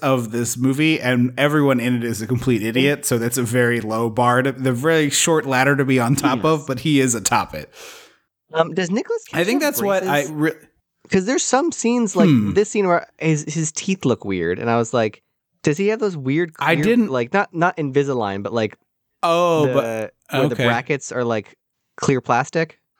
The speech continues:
Speaker 1: I didn't clock that, but it's certainly very possible.
Speaker 2: Yeah, I was like, I should have, like, rewound and, like, looked at it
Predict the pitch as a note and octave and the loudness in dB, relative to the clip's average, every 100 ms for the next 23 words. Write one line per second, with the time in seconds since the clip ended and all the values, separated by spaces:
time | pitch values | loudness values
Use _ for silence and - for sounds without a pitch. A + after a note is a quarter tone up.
0 | _ _ - D3+ D#3 F#3+ B3+ B3 - G#3+ | _ _ -6 0 2 2 2 0 0 0
1 | G3 D3 B2+ C3+ C3 B2 - E3+ D#3+ C#3 | 2 2 2 2 0 -2 0 2 2 4
2 | C#3 B2 A#2+ C3+ - - C#3+ A#2+ B2 B2 | 4 4 4 2 2 0 0 2 0 0
3 | C3 A#2 - _ _ _ - B2 - C#3+ | 0 -2 -6 _ _ _ -2 -2 0 -2
4 | C3+ B2 A#2 G#2+ A#2+ A#2+ A2+ G#2+ G#2 G#2 | -2 -2 -2 -2 -4 -2 0 0 -2 -4
5 | G2 G2+ F#2+ - A2+ G#2 G#2 | -6 -6 -6 -4 -4 -2 -4